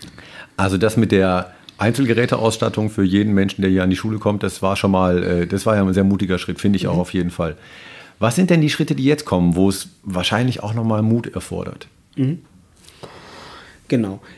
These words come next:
Speaker 2: Auf jeden Fall ist, ist ein Schritt, das, das Lernen immer mehr auf digitale Medien umzustellen.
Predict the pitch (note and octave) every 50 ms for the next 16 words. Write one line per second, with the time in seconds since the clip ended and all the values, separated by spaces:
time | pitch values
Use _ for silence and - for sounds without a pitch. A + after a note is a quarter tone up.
0 | - - _ - - - - - - F3+ A3 A#3+ A3+ A#3 A3 A3 A3+ A3+ A3+ -
1 | - - F#3 - - - - D#3+ - - - D#3+ E3+ F3 - - E3 F3 E3+ -
2 | F#3+ - - D3 C#3+ - - - _ - C3+ C3+ - B2+ B2+ C#3 D#3 E3+ F3+ F3+
3 | F3+ F3 - - E3 D#3+ D#3 D#3 D#3 D3 - - D3 - - C#3 C3+ C3+ C3+ C#3
4 | C#3 B2+ B2+ A#2+ B2+ B2 B2 B2+ B2+ - C#3+ F3 - - F#3+ - - F#3+ G3 G#3+
5 | A3+ A3